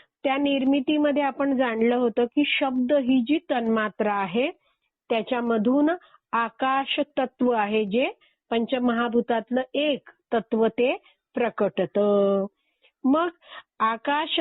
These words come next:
तत्वामध्ये स्पर्श ही तन्मात्रा आहे ती मिसळली जाते आणि त्यातून वायू हे पंचमहाभूतातलं जे तत्व आहे ते प्रकटतं. मग वायूमध्ये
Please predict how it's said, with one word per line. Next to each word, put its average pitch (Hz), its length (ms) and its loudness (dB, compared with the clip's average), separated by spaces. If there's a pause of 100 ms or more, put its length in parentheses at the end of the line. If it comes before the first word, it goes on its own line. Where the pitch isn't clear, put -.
(120)
तत्वामध्ये 240 800 0
स्पर्श 285 720 -2
ही 262 300 2
तन्मात्रा 220 840 -2
आहे 226 320 -2 (460)
ती 302 140 2
मिसळली 220 720 0
जाते 185 480 0 (340)
आणि 226 200 -2
त्यातून 247 640 0 (340)
वायू 240 760 0 (500)
हे 262 220 0 (580)
पंचमहाभूतातलं 240 1120 0
जे 220 180 0 (120)
तत्व 240 280 0
आहे 214 300 0
ते 262 280 -2
प्रकटतं. 196 1120 0 (500)
मग 294 220 2 (260)
वायूमध्ये 254 880 2